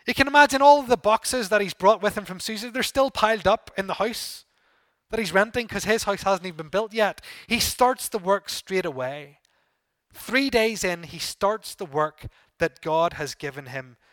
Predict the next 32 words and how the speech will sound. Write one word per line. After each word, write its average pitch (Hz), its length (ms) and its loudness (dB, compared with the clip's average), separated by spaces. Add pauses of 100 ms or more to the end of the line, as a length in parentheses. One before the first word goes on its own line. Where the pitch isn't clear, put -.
(200)
to 131 120 -16
do. 110 300 -20 (1000)
And, 196 140 4
and 214 120 6
in 311 120 0
a 277 60 0
minute 208 220 0
or 190 40 -6
two, 214 160 -6
we're 190 100 -8
gonna 202 160 -2
see 233 200 -4
what 220 140 -2
he 175 80 -2
did 180 280 -2
with 180 120 -6
the 185 80 -10
three 180 260 -10
men. 175 200 -4
But 185 200 -8
what 269 160 2
I 311 60 4
want 233 240 -2
you 190 60 -6
to 165 80 -2
see 208 340 -6
here 147 340 -6 (460)
is 190 160 0
that 185 160 -2
Nehemiah 180 840 -2
did 156 180 -8
not 175 380 2